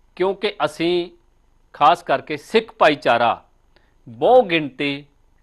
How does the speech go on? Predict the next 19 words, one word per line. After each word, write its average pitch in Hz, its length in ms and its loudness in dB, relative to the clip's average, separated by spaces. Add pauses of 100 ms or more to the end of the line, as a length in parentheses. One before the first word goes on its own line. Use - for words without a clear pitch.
(140)
ਟਰੱਕਿੰਗ 175 340 -2
ਲਾਈਨ 113 260 -4
'ਚ - 100 -18
ਹੈ, 82 180 -18 (920)
ਚਾਹੇ 143 140 -2
ਉਹ 139 80 -4
ਟਰਾਂਸਪੋਰਟ 120 580 -8
ਦਾ 120 120 -4
ਮਾਲਕ 113 320 -2
ਕਿਉਂ 139 180 -6
ਨਾ 143 100 -2
ਹੋਵੇ, 123 300 -6 (1040)
ਚਾਹੇ 165 380 4
ਉਹ 147 560 -4 (320)
ਟਰੱਕ 127 300 -8
ਡਰਾਈਵਰ 127 420 0
ਕਿਉਂ 160 220 -6
ਨਾ 160 100 -2
ਹੋਵੇ 143 360 -10